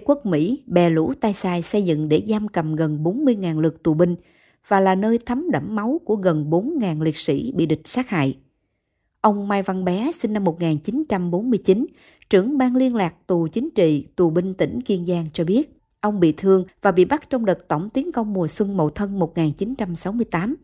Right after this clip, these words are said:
Địch giam ông ở trại giam tù binh Cộng sản Việt Nam Phú Quốc cho đến khi được trao trả năm một nghìn chín trăm bảy mươi ba. Trong tù, mặc dù bị tra tấn dã man,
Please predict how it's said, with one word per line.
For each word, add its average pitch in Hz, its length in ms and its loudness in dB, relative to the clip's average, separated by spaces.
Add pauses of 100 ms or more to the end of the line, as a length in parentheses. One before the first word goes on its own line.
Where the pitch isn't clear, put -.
(600)
Địch 202 240 4
giam 247 160 2
ông 240 260 -2
ở 180 200 0 (100)
trại 165 240 2
giam 202 200 -2
tù 180 160 0
binh 190 220 0
Cộng 165 200 -4
sản 190 320 -4
Việt - 140 -2
Nam 160 160 -4
Phú 226 220 -6
Quốc 339 200 0 (300)
cho 214 100 4
đến 233 180 0
khi 233 200 0
được 180 260 -2
trao 233 180 -2
trả 175 240 -4
năm 233 140 -4
một 175 140 -6
nghìn 156 160 0
chín 214 280 -8
trăm 185 200 -4
bảy 151 140 -4
mươi 208 120 0
ba. 170 240 2 (720)
Trong 196 160 0
tù, 165 260 2 (240)
mặc 208 200 0
dù 196 180 6
bị 175 140 6
tra 247 240 -2
tấn 254 320 -4
dã 196 160 0
man, 208 260 -2